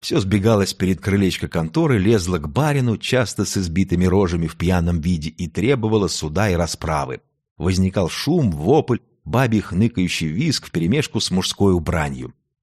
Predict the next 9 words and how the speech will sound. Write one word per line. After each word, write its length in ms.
Нужно 260
было 220
разбирать 500
враждующие 600
стороны, 480
кричать 440
самому 420
до 100
хрипоты – 640